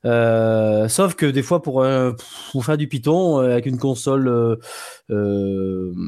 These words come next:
simple, c'est-à-dire que le mieux, c'est d'avoir d'un côté, euh, la console où on code et de l'autre côté, euh, le, voir le résultat.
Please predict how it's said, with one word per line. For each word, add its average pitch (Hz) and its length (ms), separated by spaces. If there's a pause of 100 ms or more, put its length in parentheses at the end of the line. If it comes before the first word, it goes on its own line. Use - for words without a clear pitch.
(240)
simple, 175 360
c'est-à-dire 123 380
que 113 320 (760)
le 120 160
mieux, 147 180
c'est 156 140
d'avoir 120 300
d'un 147 160
côté, 143 360
euh, 120 220
la 117 140
console 127 400
où 117 80
on 113 100
code 156 240
et 151 40
de 135 40
l'autre 120 160
côté, 127 260
euh, 123 280
le, 117 60
voir 127 200
le 143 60
résultat. 117 500